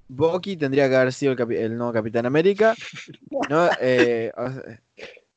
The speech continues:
Speaker 1: me pareció una estupidez dárselo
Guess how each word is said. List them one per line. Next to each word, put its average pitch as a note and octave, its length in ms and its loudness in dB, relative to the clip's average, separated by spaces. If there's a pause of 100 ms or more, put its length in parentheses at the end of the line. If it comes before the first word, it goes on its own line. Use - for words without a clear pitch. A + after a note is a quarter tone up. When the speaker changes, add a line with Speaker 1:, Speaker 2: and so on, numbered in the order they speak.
(220)
Speaker 1:
me C#3 160 -2
pareció C#3+ 280 0
una F#3+ 120 0
estupidez E3+ 560 4
dárselo C3+ 1120 -2